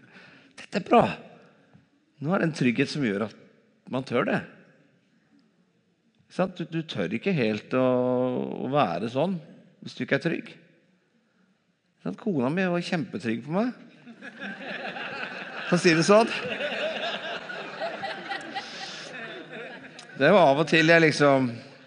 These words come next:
jeg tror ikke det var hun jeg gifta meg med. <laughs> Ikke sant?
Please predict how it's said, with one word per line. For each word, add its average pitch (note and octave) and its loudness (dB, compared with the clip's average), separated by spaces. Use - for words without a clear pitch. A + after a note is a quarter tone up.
jeg C4+ -18
tror - -10
ikke - -8
det E3 -4
var F#3+ -4
hun D3+ 0
jeg A3 2
gifta A#2 -6
meg A2+ 2
med. A2+ 0
<laughs> - -10
Ikke A#2 2
sant? F3+ 6